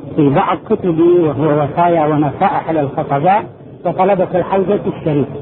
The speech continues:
على كتب من وجده فقد وجده، ومن لم يجده فأمره إلى الله. إن هناك أن مقومات شخصية طالب الحوزة أو أي شخص متصدي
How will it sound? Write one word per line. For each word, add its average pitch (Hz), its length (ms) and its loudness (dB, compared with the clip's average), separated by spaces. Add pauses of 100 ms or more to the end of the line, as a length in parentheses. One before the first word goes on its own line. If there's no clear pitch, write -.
(680)
على 185 240 2 (100)
كتب 156 80 -2 (1120)
من 156 160 4
وجده 170 560 4
فقد 196 320 -2
وجده، 185 640 4
ومن 196 240 4
لم 196 220 4
يجده 185 380 2
فأمره 180 640 2
إلى 151 140 4
الله. 143 220 2 (580)
إن 233 200 4
هناك 185 520 2
أن 180 280 4
مقومات 175 600 2 (640)
شخصية 190 520 2 (320)
طالب 185 320 4
الحوزة 175 720 2 (380)
أو 254 180 2
أي 359 220 0
شخص 196 280 -4
متصدي 180 640 0